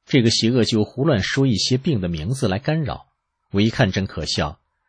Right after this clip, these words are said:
肾和肠子都不在一个地方，一看就是假的嘛，哪能上这个当？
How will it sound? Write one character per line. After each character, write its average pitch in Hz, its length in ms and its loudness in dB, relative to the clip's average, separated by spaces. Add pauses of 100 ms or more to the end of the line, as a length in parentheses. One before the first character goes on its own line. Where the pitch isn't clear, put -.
肾 - 220 2
和 107 140 -2
肠 90 220 -2
子 117 200 -4
都 98 140 -2
不 98 100 -6
在 104 140 0
一 78 140 -6
个 120 100 -8
地 92 180 -2
方， 92 240 -10 (300)
一 165 100 -2
看 165 160 2
就 131 140 0
是 117 100 -2
假 64 240 -4
的 - 80 -10
嘛， 87 200 -6 (440)
哪 113 140 0
能 123 160 0
上 151 180 2
这 151 200 0
个 78 80 -8
当？ 71 280 -10